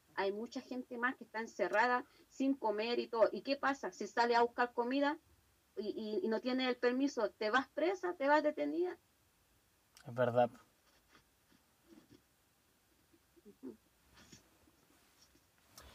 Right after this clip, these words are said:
Speaker 2: Oiga, señora Antonia, se,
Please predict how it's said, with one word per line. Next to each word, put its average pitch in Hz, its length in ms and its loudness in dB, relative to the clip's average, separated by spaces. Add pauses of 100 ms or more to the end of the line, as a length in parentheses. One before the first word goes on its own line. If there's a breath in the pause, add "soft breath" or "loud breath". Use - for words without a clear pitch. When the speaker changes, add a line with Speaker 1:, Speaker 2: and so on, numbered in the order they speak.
(720 soft breath)
Speaker 2:
Oiga, 160 260 12
señora 151 400 8
Antonia, 143 540 8
se, 127 280 2